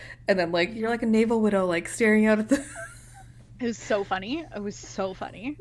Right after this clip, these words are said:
Speaker 1: But then she, like, you know, talks about pancakes, and then she's like, "I need to talk to you about your mom." But then she sees Ryan, and they're both like, "Ugh."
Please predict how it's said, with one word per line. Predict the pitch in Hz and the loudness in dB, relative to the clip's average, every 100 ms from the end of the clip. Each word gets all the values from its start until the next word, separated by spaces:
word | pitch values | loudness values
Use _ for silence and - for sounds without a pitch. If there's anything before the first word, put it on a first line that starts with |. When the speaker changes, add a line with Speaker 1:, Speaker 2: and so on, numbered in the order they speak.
| 453 - | -14 -4
Speaker 1:
But | |
then | 226 220 | -2 -2
she, | 240 | -2
like, | 214 220 - - | -2 -4 -6 -8
you | 208 | -6
know, | 165 180 | -6 -6
talks | 208 202 - | -6 -8 -8
about | 202 | -10
pancakes, | - 190 208 165 104 208 - | -6 -6 -4 -4 -4 -6 -10
and | |
then | 175 | -12
she's | 202 190 | -10 -8
like, | 185 | -4
"I | 214 | -4
need | 247 | -4
to | - | -8
talk | 262 | -8
to | 262 | -6
you | 254 | -4
about | 254 | -2
your | 226 | 0
mom." | 226 233 208 185 | 2 2 0 -2
But | 190 | -4
then | 202 208 | -4 -6
she | 220 | -8
sees | 196 196 | -8 -2
Ryan, | 160 175 170 | 0 0 -2
and | 165 | -4
they're | 175 | -2
both | 175 185 | 0 0
like, | 185 208 | -2 -2
"Ugh." | 254 262 285 247 214 185 190 190 | 0 4 6 6 6 0 -2 -2